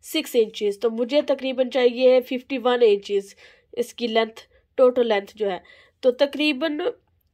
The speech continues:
इतना सा फैब्रिक और चाहिए, फ़ाइव इंचेस more फैब्रिक चाहिए। तो अब हमने उसको यहाँ पर फिर अटैच करके इसकी लेंथ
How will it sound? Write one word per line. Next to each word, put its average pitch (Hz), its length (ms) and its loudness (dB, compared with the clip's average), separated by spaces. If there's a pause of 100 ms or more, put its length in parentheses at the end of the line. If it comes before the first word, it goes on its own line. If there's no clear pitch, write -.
(160)
इतना 294 360 0
सा 285 280 2
फैब्रिक 254 460 2
और 240 200 6
चाहिए, 214 540 0 (960)
फ़ाइव 277 260 4
इंचेस 269 360 -4
more 240 380 2 (460)
फैब्रिक 240 280 2
चाहिए। 208 380 -6 (380)
तो 262 60 0
अब 277 340 4
हमने 262 420 -2
उसको 269 760 -2 (640)
यहाँ 226 340 -4
पर 233 120 0
फिर 240 360 0 (360)
अटैच 240 400 0
करके 233 540 -4 (800)
इसकी 240 400 -4
लेंथ 226 220 -2